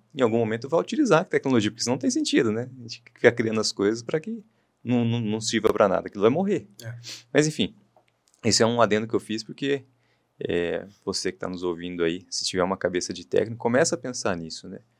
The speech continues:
Speaker 1: Comece a se colocar na pessoa que é um usuário. Às vezes você fala uma coisa pra ele que pra você é muito simples. Isso é comum pra gente. Em qualquer coisa, no mundo financeiro, a gente con-, conversa com uma pessoa que tem, pô, tem um skill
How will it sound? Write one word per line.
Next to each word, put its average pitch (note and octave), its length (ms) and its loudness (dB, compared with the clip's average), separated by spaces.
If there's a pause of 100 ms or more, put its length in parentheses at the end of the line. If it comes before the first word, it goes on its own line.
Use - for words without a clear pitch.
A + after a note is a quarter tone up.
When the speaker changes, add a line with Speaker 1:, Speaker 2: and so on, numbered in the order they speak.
(320)
Speaker 1:
Comece A2+ 280 0
a - 20 -2
se - 60 -8
colocar - 280 -4
na G#2 100 0
pessoa F#2+ 400 -6
que F2+ 220 -4
é F#2 100 2
um G2 120 -2
usuário. F2 420 -2
Às F#2 80 -2
vezes A2 160 -4
você B2+ 100 -2
fala G2+ 200 -2
uma F#2 100 -8
coisa F2 240 -8
pra - 200 -10
ele A#2 260 -6 (520)
que - 100 -8
pra E3 180 8
você A2+ 280 2
é - 20 6
muito D#3 240 -2
simples. - 580 2
Isso - 160 -2
é - 40 4
comum G#3+ 280 2
pra G3+ 140 -2
gente. F2+ 360 -10 (300)
Em G#2 60 -4
qualquer C3 320 6
coisa, C#3 380 2
no F2 120 -10
mundo G2 240 -6
financeiro, G2+ 680 0
a - 40 -20
gente D#2+ 100 -16
con-, F#2+ 120 -12
conversa F#2 340 -8
com G#2+ 60 -12
uma - 40 -14
pessoa G2 240 -6
que G#2 140 -20
tem, F#2 160 -14
pô, F#2+ 200 -8
tem - 140 -12
um G2 120 -10
skill G#2+ 420 -8